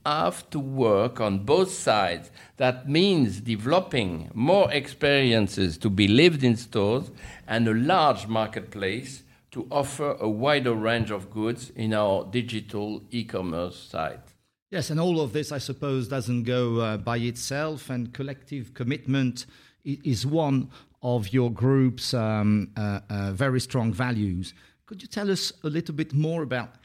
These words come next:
Speaker 2: how you manage to gather people together and go into these new directions?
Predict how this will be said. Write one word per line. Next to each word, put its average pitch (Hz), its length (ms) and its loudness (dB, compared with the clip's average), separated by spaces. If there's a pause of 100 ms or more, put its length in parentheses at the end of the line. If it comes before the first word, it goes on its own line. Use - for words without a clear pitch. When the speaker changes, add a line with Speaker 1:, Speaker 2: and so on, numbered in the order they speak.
(120)
Speaker 2:
how 170 200 -4
you 165 160 -4
manage 147 640 -6
to 110 100 -16
gather 123 360 -6
people 127 420 -10
together 120 680 -10
and 98 220 -6
go 117 200 -2
into 110 440 -6
these 101 400 -4
new 101 200 -2
directions? - 800 -10